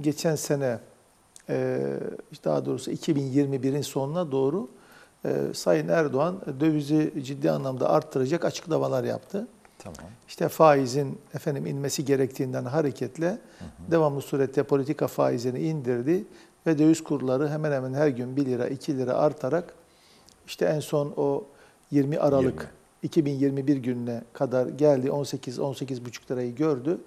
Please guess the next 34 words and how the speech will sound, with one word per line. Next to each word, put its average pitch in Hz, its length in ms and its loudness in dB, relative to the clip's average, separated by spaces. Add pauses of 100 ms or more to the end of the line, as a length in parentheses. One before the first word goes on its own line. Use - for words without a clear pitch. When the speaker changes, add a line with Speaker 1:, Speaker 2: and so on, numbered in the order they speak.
(500)
Speaker 1:
ve 165 60 -2
Sayın 160 300 2
Erdoğan 160 500 2 (500)
hani 131 200 -6
kur 170 300 -2
korumalı 131 500 2
mevduat 139 420 4
sistemini 131 440 -2
açıklayarak 160 640 0 (640)
dövizi 143 320 4
orada 151 500 4
frenledi 131 720 2
ve 139 220 4
işte 135 380 2 (420)
bir 151 140 4
seneden 135 440 0
fazla, 123 440 0
bir 135 60 -2
sene, 131 400 -2 (800)
e, - 40 -2
üç 127 340 -2
ay, 127 180 2
dört 143 180 4
ay 127 160 0
gibi 127 220 -4
bir 139 40 -4
zaman 135 320 0
zarfında 127 600 -2
işte - 180 -6
on 156 140 0
sekiz, 131 300 -6
on 147 120 0
sekiz 123 340 -10
buçuk, - 340 -10